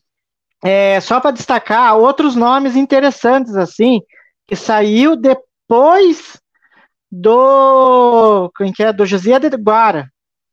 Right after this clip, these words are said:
que eu vou até citar alguns nomes aqui, ó. Lucas Niang, que foi pro Kansas City Chiefs, é, é teco titular lá do, do Kansas City Chiefs,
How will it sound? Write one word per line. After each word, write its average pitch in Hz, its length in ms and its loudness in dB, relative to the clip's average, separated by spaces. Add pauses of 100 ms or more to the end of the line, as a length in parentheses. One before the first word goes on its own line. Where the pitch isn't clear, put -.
(560)
que - 80 -12
eu 170 60 -6
vou 190 80 -2
até 226 180 -2
citar 247 280 -4
alguns 247 380 0
nomes 226 380 -2
aqui, 202 260 -2
ó. 180 160 0 (340)
Lucas 269 480 0
Niang, 247 600 0 (560)
que 190 140 -4
foi 220 380 0
pro 175 1500 0
Kansas 208 320 -6
City 208 260 -2
Chiefs, 233 480 -6
é, 196 140 -2 (140)
é 202 120 2
teco 214 300 -4
titular 196 580 -2
lá 196 160 0
do, 165 400 -6 (460)
do 180 100 -6
Kansas 185 300 -6
City 190 260 -2
Chiefs, - 520 -6